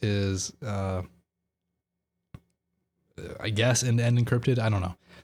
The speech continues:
Not, none of that's important 'cause I don't have any of those notes prepared. What is kind of cool, though, about their service is my cloud disk,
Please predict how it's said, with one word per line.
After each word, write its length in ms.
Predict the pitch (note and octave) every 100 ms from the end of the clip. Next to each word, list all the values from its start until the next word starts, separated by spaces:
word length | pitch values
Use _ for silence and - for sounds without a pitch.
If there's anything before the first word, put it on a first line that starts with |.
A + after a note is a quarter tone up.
| -
Not, 200 | C3+ C3+
none 160 | C#3 C#3
of 40 |
that's 140 | B2+ A#2+
important 320 | A2+ G#2+ G2+
'cause 140 | G#2
I 180 | G#2 G#2
don't 160 | G#2 G2
have 140 | G#2
any 100 | G2+
of 60 | F#2+
those 280 | F#2+ - - - - -
notes 240 | G#2+ G2
prepared. 400 | - - G2 F#2 - _ _
What 140 | B2+ D#3
is 120 | E3+
kind 160 | C#3+
of 80 | A#2+
cool, 220 | - A#2+ A2
though, 280 | A2 G#2 -
about 160 | - G#2+
their 100 | G#2
service 320 | A#2 G#2 -
is 200 | G2+ F#2 _ _ _ _ -
my 560 | A2+ A#2 B2 A#2+ A#2 - _ _ _ _
cloud 240 | - A#2 A2+
disk, 400 | F#2+ F2+ -